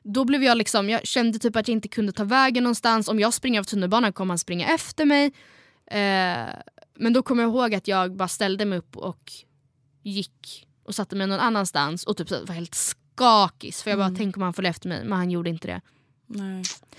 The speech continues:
Speaker 2: Och det här är verkligen så här, jag tror att de historierna som vi berättar nu tror jag
Speaker 1: Mm.
Speaker 2: väldigt många kan relatera
Speaker 1: Ja.
Speaker 2: till.
Speaker 1: Ja.
Speaker 2: Eh,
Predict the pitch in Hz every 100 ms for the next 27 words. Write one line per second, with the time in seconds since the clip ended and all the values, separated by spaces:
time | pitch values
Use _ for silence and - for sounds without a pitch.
0 | - - 226 254 294 302 226 214 208 196
1 | 185 214 254 220 - 196 214 214 208 202
2 | 196 202 226 226 185 - 196 247 90 -
3 | - 175 196 202 180 185 220 226 180 151
4 | 170 - 165 165 165 220 285 196 151 -
5 | 175 127 233 262 - - 202 190 190 175
6 | 175 165 165